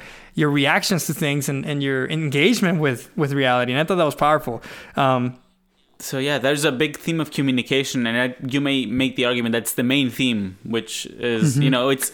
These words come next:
Speaker 2: it's rare to see a movie about alien invasions, which is not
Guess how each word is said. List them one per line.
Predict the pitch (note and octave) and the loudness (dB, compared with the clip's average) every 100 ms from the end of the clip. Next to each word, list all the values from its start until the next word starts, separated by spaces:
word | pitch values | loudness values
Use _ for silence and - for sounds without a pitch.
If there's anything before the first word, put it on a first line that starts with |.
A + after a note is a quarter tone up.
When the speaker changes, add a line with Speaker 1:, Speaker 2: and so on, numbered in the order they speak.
| - | -4
Speaker 2:
it's | F3+ E3+ - - D#3+ C#3+ C3+ | -2 -2 -6 -4 -4 -2 2
rare | E3+ G3 | 4 4
to | G3 | 0
see | - - D#3 | -4 -2 0
a | D3 | 2
movie | C#3 C3 C#3 D3 | 2 0 0 0
about | C3+ A#2+ A2+ A2 - - | 2 2 2 0 -4 0
alien | C3+ C#3 | 2 2
invasions, | B2+ A#2+ B2+ C3 C3 | 0 2 0 0 0
which | B2 A#2 | -2 -2
is | A2+ | 0
not | A2+ A#2+ A2+ | 2 0 -2